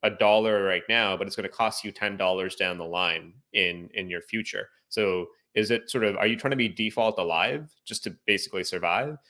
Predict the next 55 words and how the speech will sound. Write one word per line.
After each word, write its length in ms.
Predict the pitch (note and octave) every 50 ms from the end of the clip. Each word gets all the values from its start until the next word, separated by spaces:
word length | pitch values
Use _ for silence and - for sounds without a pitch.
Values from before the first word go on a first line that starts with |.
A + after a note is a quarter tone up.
| _ _ _ -
Or 420 | B2+ C3 C#3 C3+ B2 A#2+ A2+ G#2+ - -
are 100 | A2+ A2
you 340 | G#2+ G#2+ G#2+ G#2+ G#2+ G#2+
going 280 | F#2 - G#2 G2 G2 F#2+
to 340 | - - F#2+ F2+ F2+ F2 E2+ - _ -
thrive 340 | - F#2 F#2 F#2+ G2 F#2
through 140 | - - G2
this 140 | F#2+ F#2 -
opportunity? 480 | F#2 F2 F2 - - - F#2+ F#2 F#2+ A#2
I'd 120 | D#3+ -
say 100 | - D#3
maybe 260 | D#3 D#3 D3+ D3 D3+ C#3+
about, 200 | A#2+ B2 A#2 -
like, 220 | G2+ F#2+ F#2 -
twenty 240 | - - A2 A2+ A2+
percent 320 | A2+ G#2+ - - G#2+ G2+
of 80 | G2 G2
our 120 | F#2+ F#2
clients 500 | - - F#2+ F#2 F#2 F#2 F#2 F#2 - -
are, 280 | - F#2+ F2+ F2+ F2+ - - - _ _ _ _ _ -
um, 480 | F2 F#2+ F2+ F2 F2 F2 F2 F2 F2 - _ _ -
they're 160 | G2+ G#2+ G#2
large 420 | F#2+ G2 G#2 A2 A#2+ C#3 C#3+ B2+ C#3
enough 360 | C#3 B2 A2 G#2 G#2+ G#2+ -
that 100 | G#2+ F#2
they 140 | F#2 G2 F#2+
know 280 | F#2+ G2 G2+ G2+ G2
they've 200 | F#2 G2 F#2 G2
been 200 | G#2 G#2 G#2+ A2
through 180 | - - A2 G2+
mo-, 200 | G2 F#2+ F#2+ - _ -
different 440 | - G#2 - G#2 F#2+ F#2 G2 - - _ -
market 320 | A2 G2+ F#2+ F#2 - G#2
cycles 380 | - - F#2+ F#2 - F#2+ F#2 -
like 200 | G2+ G2 F#2 -
this, 200 | - F#2+ F#2 -
where 140 | G2+ F#2+ F2+
they, 180 | F#2+ G2 G2 - - - _ -
some 180 | - - D3+
of 60 | F#3+ F#3+
them 80 | D3
are 60 | A#2+
actually 280 | A2+ A2 G#2+ - A#2 G#2+
jumping 380 | G#2+ - A2 G#2+ G2 A#2 G#2+ G2
on 100 | F#2+ F#2
the 120 | F#2+ F#2+
opportunity 520 | F2+ F2+ - - F#2 - G2+ G#2 G2 G2
and 140 | F#2+ F#2 F#2+
asking 320 | G2+ F#2+ F#2 - - G#2 F2+
to 80 | F#2+
spend 360 | - - - F#2 F2+ F2 E2+
more. 240 | F2 A2 A#2 G#2+ F#2
We 100 | F2 F2+
have 180 | F#2 F#2+ F#2+ F#2
a, 100 | F2+